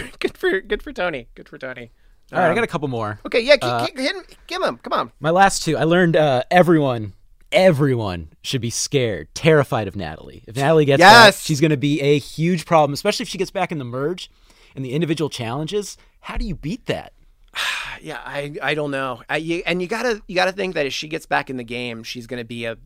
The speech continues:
Speaker 1: big target right away.
Speaker 2: It has to be.
Speaker 1: But maybe it's the kind of thing where if Jeremy's still in the game and maybe he goes instead,
Speaker 2: Yeah.
Speaker 1: and then all of a sudden she's not a big target
Speaker 2: Or what if she
Speaker 1: anymore.
Speaker 2: comes in with an idol,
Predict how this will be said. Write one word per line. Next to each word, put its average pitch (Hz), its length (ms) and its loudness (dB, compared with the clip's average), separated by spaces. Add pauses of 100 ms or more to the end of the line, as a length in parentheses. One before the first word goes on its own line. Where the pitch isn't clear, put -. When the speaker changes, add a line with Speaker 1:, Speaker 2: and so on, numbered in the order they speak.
(260)
Speaker 1:
big 135 300 -2
target 131 420 -2
right 131 180 -4
away. 127 300 -4
Speaker 2:
It 180 60 -8
has 95 220 -10
to 85 80 -16
be. - 200 -16
Speaker 1:
But 196 340 2
maybe 170 540 -2
it's 190 160 -6
the 170 40 -14
kind 180 220 -6
of 180 80 -12
thing 185 300 -6
where 165 120 -4
if 151 140 -8
Jeremy's 156 480 -8
still 165 200 -6
in 151 60 -4
the 147 60 -8
game 170 500 -4
and 139 260 -6 (340)
maybe 151 260 -8
he 170 220 -12
goes 196 340 4
instead, 220 640 -2
Speaker 2:
Yeah. 123 200 -4
Speaker 1:
and 170 160 -2
then 175 120 2
all 175 160 0
of 170 60 -6
a 175 60 -12
sudden 185 240 -8
she's 180 180 -12
not 180 140 0
a 185 40 0
big 185 180 -4
target 208 280 -2
Speaker 2:
Or 160 60 4
what 156 160 4
if - 60 -2
she - 80 -4
Speaker 1:
anymore. 190 140 -2
Speaker 2:
comes 165 300 -2
in 165 160 -2
with 139 160 -2
an 131 120 -6
idol, 117 460 -2